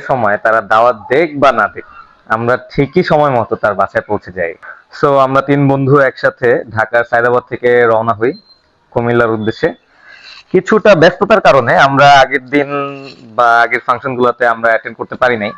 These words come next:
আজকে বিয়ের দিনে আমরা তার বাসায় উপস্থিত হব ইনশাআল্লাহ। আজকের এনভায়রনমেন্টটা এতটাই গরম যে আমি কিছুটা বোর ফিল করছিলাম। তারপর দেখতে দেখতে চলে আসলাম কুমিল্লা বিশ্ব রোড। Then আমরা বাস থেকে নামি,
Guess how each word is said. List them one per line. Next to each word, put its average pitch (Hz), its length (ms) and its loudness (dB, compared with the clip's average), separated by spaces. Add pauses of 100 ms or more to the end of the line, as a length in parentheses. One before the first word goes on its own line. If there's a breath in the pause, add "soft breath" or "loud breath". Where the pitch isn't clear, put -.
(160)
আজকে 131 260 -2
বিয়ের 143 260 0
দিনে 147 220 0
আমরা 127 300 0
তার 120 180 0
বাসায় 113 300 -2
উপস্থিত 110 380 -12
হব 113 220 -2
ইনশাআল্লাহ। 101 540 -4 (540)
আজকের 120 320 0
এনভায়রনমেন্টটা 143 640 4
এতটাই 139 400 2
গরম 110 380 2
যে 107 180 0
আমি 110 220 -2
কিছুটা 127 360 -2
বোর 117 300 2
ফিল 123 100 -2
করছিলাম। 107 480 -2 (100)
তারপর 147 320 -4
দেখতে 151 360 0
দেখতে 156 280 0
চলে 156 360 2
আসলাম 147 280 -2
কুমিল্লা 143 340 2
বিশ্ব 131 240 -2
রোড। 139 240 0 (180)
Then 113 600 2
আমরা 110 380 0
বাস 107 300 0
থেকে 117 160 -4
নামি, 107 380 -2